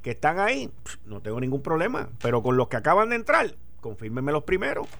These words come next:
Porque es que, o sea, tú tienes que llegar a un happy medium. Esa es mi opinión. Por, por eso fue que te dije desde el principio,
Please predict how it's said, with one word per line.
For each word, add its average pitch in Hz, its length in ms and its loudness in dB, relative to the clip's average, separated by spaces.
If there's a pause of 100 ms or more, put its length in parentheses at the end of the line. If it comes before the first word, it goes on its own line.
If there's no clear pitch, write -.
(480)
Porque 147 220 2
es 151 60 -8
que, 214 380 4
o 156 60 -2
sea, 185 180 4
tú 170 160 -4
tienes 208 240 0
que 214 120 4
llegar 202 220 4
a - 20 0
un 196 100 0
happy 196 200 0
medium. 185 420 0 (800)
Esa 156 200 4
es 214 60 4
mi 226 60 2
opinión. 196 480 2
Por, 139 200 0
por 160 120 0
eso 208 140 -2
fue 233 100 4
que - 60 -2
te 240 80 0
dije 226 140 4
desde 208 100 0
el - 60 -2
principio, 175 480 -2